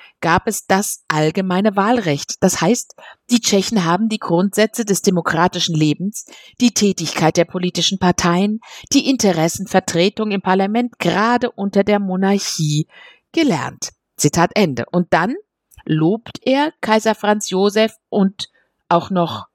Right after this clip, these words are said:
persönlich. Er sagt, er schreibt: "Franz Josef war, und das wird auch von Befürwortern der Republik anerkannt, geradezu das Musterbild des pflichtbewussten und fleißigen Beamten. Ein treuer, bescheidener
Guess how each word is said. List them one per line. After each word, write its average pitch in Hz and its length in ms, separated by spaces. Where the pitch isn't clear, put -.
persönlich. 165 800
Er 175 160
sagt, 190 360
er - 120
schreibt: - 460
"Franz 226 320
Josef 254 420
war, 226 300
und 226 160
das 185 180
wird 233 200
auch 190 160
von 190 200
Befürwortern 175 720
der 160 160
Republik 165 520
anerkannt, 180 600
geradezu 220 640
das 233 240
Musterbild 180 760
des - 240
pflichtbewussten 190 920
und 220 240
fleißigen 151 640
Beamten. 117 640
Ein 151 220
treuer, 214 480
bescheidener 160 760